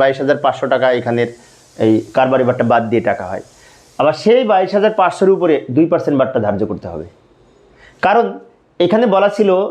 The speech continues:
দশ দিনের মধ্যে পরিশোধ করতে পারলে দুই পার্সেন্ট বাট্টা। তো ছাব্বিশ থেকে তি-, একত্রিশ, এটা তো দশ দিনের মধ্যেই থাকছে, সেজন্য দুই পার্সেন্ট বাট্টাও হিসাব হবে।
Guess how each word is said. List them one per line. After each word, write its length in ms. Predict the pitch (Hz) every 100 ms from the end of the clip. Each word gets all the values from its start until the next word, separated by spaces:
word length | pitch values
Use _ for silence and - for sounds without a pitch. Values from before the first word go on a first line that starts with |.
| 139 156
দশ 140 | 180 165
দিনের 200 | 196 208
মধ্যে 160 | 208 214 190
পরিশোধ 240 | 175 185 185
করতে 140 | 175
পারলে 160 | 208 208
দুই 80 | 185 160
পার্সেন্ট 260 | 151 139 120
বাট্টা। 260 | - - - - _ _ _ _ _ 170
তো 40 | 165 -
ছাব্বিশ 300 | 202 202 233 220
থেকে 140 | 196 -
তি-, 160 | 175 165 151
একত্রিশ, 320 | - 117 110 -
এটা 100 | 156
তো 40 | 160
দশ 100 | 160 151
দিনের 180 | 165 156
মধ্যেই 220 | 143 147 165
থাকছে, 300 | 156 - 113 101
সেজন্য 240 | - 135 139 139
দুই 80 | 147
পার্সেন্ট 240 | 143 135 127
বাট্টাও 280 | 127 139 131 120
হিসাব 200 | 123 92
হবে। 140 | 92